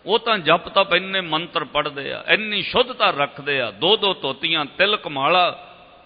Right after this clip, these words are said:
ਤਾਂ ਮਹਾਰਾਜ ਜੀ ਉਹਨਾਂ ਨੂੰ ਤਾਂ ਉਹ ਸੋਧ ਕੇ ਤਿਲਕ ਲਾਉਣੇ ਪੈਂਦੇ ਆ। ਉਹ ਤਿਲਕ ਵਾਸਤੇ ਪਹਿਲਾਂ ਚੰਦਨ ਘੋਟਦੇ ਰਹਿੰਦੇ ਆ। ਕਿੰਨੀ ਮਿਹਨਤ ਕਰਨੀ ਪੈਂਦੀ ਕੇਸਰ ਚੰਦਨ ਦੀ।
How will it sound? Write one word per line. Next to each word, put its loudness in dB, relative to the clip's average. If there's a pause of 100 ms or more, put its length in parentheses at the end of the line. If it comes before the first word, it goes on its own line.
(460)
ਤਾਂ 6
ਮਹਾਰਾਜ 0
ਜੀ -2
ਉਹਨਾਂ 0
ਨੂੰ -6
ਤਾਂ 0 (460)
ਉਹ -2
ਸੋਧ 0
ਕੇ -2
ਤਿਲਕ -4
ਲਾਉਣੇ -2
ਪੈਂਦੇ -2
ਆ। 0
ਉਹ 2
ਤਿਲਕ 0
ਵਾਸਤੇ 2
ਪਹਿਲਾਂ -2
ਚੰਦਨ -2
ਘੋਟਦੇ 0
ਰਹਿੰਦੇ -2
ਆ। 2
ਕਿੰਨੀ -4
ਮਿਹਨਤ -2
ਕਰਨੀ 0
ਪੈਂਦੀ -4
ਕੇਸਰ -2
ਚੰਦਨ -8
ਦੀ। -20